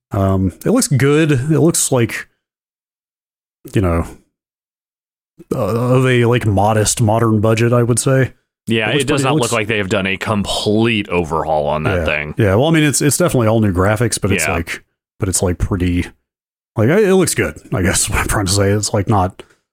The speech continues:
Speaker 1: not triple A, quadruple A necessarily, but it looks certainly quite serviceable.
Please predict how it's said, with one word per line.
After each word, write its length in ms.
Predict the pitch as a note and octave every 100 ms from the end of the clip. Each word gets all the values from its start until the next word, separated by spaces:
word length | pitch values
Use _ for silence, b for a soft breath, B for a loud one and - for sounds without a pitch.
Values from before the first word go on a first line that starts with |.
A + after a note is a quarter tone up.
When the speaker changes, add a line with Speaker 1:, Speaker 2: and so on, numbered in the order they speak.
| _ -
Speaker 1:
not 260 | G#2 -
triple 480 | - A2+ G#2+ A2 G#2+
A, 320 | C#3+ A2+ A#2 A2
quadruple 540 | B2 A2 A#2 A2+ B2+
A 300 | C3+ A#2+ A#2+
necessarily, 640 | A#2+ A#2+ B2 C3 C3 C3+
but 120 | A#2 A2
it 40 |
looks 200 | A2 -
certainly 360 | - A2+ G#2+ A2
quite 260 | - A#2
serviceable. 540 | - A#2 A#2+ - B2+